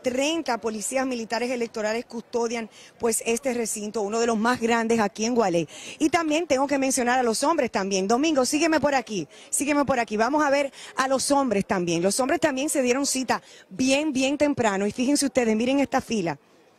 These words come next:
Una larga fila también de este lado de los hombres que también han venido, pues, a ejercer su derecho al voto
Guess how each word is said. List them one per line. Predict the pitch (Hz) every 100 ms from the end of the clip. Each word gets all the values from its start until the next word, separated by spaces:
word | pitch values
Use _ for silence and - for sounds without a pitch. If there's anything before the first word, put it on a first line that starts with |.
| _ _ _ _
Una | 269 285 247
larga | 240 262 285 294
fila | - 262 254
también | 240 226 240
de | 247
este | 254
lado | 220 220 214 - -
de | - 233
los | 226 254
hombres | 254 254
que | 240
también | 220 208 202 208 262 277
han | 262 240
venido, | 240 220 202 196 - -
pues, | - 240 240 -
a | 220 233
ejercer | 233 202 226 226
su | 247
derecho | 214 202 208
al | 208
voto | 202 196